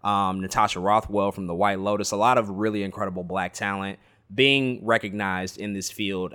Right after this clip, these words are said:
I think overall, man, a really, really impressive showing for a lot of different shows. But what are your,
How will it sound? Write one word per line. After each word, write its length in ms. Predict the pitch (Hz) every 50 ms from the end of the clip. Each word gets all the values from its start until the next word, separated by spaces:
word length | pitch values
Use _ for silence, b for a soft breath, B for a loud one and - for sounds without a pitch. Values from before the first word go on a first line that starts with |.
| -
I 80 | - -
think 160 | - 403 359
overall, 400 | 277 208 170 135 127 127 123 117
man, 220 | 110 107 104 98
a 40 | 98
really, 240 | 101 113 139 135 127
really 260 | 113 117 113 107 107
impressive 380 | 101 95 - 107 98 - 98 -
showing 300 | - - 104 101 101 95
for 140 | - 98 92
a 40 |
lot 180 | 92 95 92 92
of 40 | 90
different 220 | 90 92 - 92 90
shows. 280 | - 107 98 95 90 -
But 100 | 95 95
what 160 | 113 156 165
are 40 | 160
your, 340 | 151 139 139 131 120 B